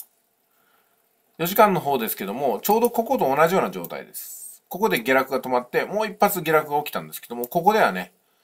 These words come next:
かなり長い間もじゃもじゃしてますよね。で、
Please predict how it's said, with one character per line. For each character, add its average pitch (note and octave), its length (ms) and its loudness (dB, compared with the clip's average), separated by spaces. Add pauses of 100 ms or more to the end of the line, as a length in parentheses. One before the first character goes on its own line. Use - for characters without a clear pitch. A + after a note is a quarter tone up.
(180)
か A3+ 140 6
な G#3 80 6
り C3 80 2
長 A#2 260 2
い A2+ 40 4
間 E2+ 160 -4
も A#2 160 -2
じ A2 60 -2
ゃ - 20 0
も D#2+ 120 -12
じ C#2+ 60 -20
ゃ C#2 60 -20
し - 80 -14
て - 80 -20
ま D2 80 -20
す - 120 -18
よ C#2+ 60 -16
ね。 C3+ 220 -12 (1040)
で、 E3 400 4